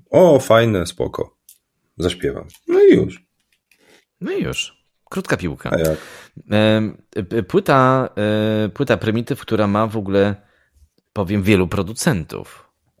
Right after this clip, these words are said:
Speaker 1: Muzycznych? Tak, tak.
Speaker 2: Tak?
Speaker 1: Tak.
Speaker 2: Em, i, i czy kolejna płyta, no, będę jeszcze tak, trochę cię może po-, spróbuję pociągnąć za język, czy to będzie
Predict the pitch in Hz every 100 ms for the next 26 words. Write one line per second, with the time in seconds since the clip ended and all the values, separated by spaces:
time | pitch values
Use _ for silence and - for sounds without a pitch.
0 | _ _ - 101 98 104 120 117 85 -
1 | - - - _ _ _ _ _ _ -
2 | 160 - - - - - _ _ _ _
3 | _ _ _ _ _ _ _ _ _ _
4 | _ - - 95 95 95 95 95 95 95
5 | 95 92 - 95 95 98 101 98 95 _
6 | - - _ - 110 123 - 110 113 107
7 | 117 113 110 113 - - 104 98 73 -
8 | - - - 71 95 92 90 85 87 78
9 | 78 82 - 90 87 90 87 80 82 92
10 | 87 92 92 87 87 80 73 76 71 69
11 | - 95 90 95 82 90